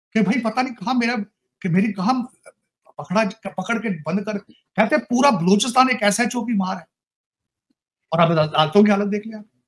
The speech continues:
कहते हैं इस्लामाबाद के आठ जज resign करने वाले हैं। कल आपका एक जो chief judge है, जो आपका senior most जज है, वो आप meeting से आज उठ के चला गया।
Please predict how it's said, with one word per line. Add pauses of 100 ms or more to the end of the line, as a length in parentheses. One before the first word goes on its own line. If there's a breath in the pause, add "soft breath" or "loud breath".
(240)
कहते
हैं
इस्लामाबाद
के
आठ
जज
resign
करने
वाले
हैं। (1200)
कल
आपका
एक
जो
chief
judge
है,
जो
आपका
senior
most
जज
है,
वो
आप
meeting
से
आज
उठ
के
चला
गया।